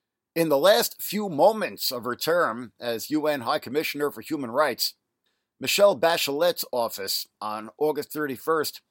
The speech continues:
released a long-awaited report on allegations of human rights abuses in China's Xinjiang region. This comes despite immense pressure from the authorities in Beijing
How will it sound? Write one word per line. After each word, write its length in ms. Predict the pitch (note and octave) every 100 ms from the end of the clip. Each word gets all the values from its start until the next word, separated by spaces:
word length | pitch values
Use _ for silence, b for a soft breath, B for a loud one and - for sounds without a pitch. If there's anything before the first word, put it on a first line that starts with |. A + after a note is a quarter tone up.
| _ _ _ _ _
released 500 | C3 C#3 F3+ G3 - D3+
a 240 | D3 D3
long-awaited 1200 | A#2+ C#3+ F3+ F#3+ F#3+ - - C#3+ C3 E3+ D3+ C3+ G#2
report 500 | A#2 - F#3 A2 - _
on 160 | G2+ A#2
allegations 600 | C#3+ D#3 C3+ D3+ - B2+
of 80 | A2
human 240 | B2+ D3
rights 240 | B2+ C#3+ -
abuses 580 | G#2 B2+ A#2+ C3 - - _ _ _ _ _ _
in 160 | A#2 A2
China's 500 | C#3+ C#3 C#3 C3+ - -
Xinjiang 760 | - D#3 C#3 B2+ B2+ B2+ B2+ A2
region. 540 | G#2 C#3 C3+ G#2+ F2 F2 _ _ _ _ _ _
This 180 | F3+ G3
comes 280 | F3+ F3 -
despite 460 | C3 - D#3+ D#3+ _
immense 340 | F#2 G2 C#3 -
pressure 600 | A3 A#3+ A3 F#3 F2+ _
from 200 | - A#2+
the 100 | B2
authorities 500 | B2 D3 D#3 D3+ C#3
in 160 | C#3+ D3+
Beijing 600 | D#3 D3+ E3 E3+ D3